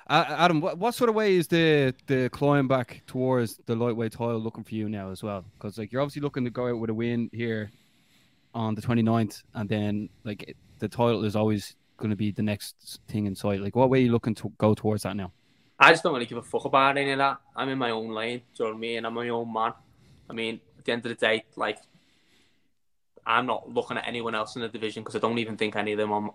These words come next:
Speaker 3: are on my level. So I'm just gonna do me, stay active, finish people, and get loads of fights in, and then get my way onto the U F C. I'm not really worried about anyone else.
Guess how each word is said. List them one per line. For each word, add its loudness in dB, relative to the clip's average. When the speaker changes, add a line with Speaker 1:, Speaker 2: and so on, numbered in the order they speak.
Speaker 3:
are 6
on 0
my 4
level. -4
So 4
I'm 8
just -10
gonna -2
do -4
me, -4
stay 2
active, 0
finish -6
people, -4
and 0
get 4
loads 4
of -10
fights 2
in, 0
and -6
then -4
get 0
my -2
way 4
onto -2
the -2
U 0
F -4
C. 2
I'm 0
not 0
really 6
worried 4
about 10
anyone 2
else. 0